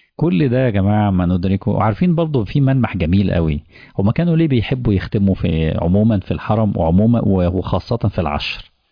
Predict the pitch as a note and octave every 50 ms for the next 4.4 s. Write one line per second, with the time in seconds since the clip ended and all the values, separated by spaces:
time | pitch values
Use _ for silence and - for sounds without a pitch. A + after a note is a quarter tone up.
0 | _ _ - F2+ - - - G#2 G2 G2 G#2+ A#2+ C3+ - _ - - - - -
1 | - _ - G#2 G#2+ A#2+ A2 G#2 F#2+ E2+ G#2+ C#3 E3 F3 D3 A2 F2 D#2 F2 F#2+
2 | G2 F#2 F#2 - - A2 F#2+ E2+ F2 - - F#2 F2+ G2+ A2 A#2 C3 B2+ - -
3 | - _ _ _ - G#2+ G2+ A2 F2 G#2 G2 F#2+ G#2+ B2+ - B2 G#2 G2+ G2 F#2
4 | G#2+ A2+ A2+ A#2 B2 C#3+ D#3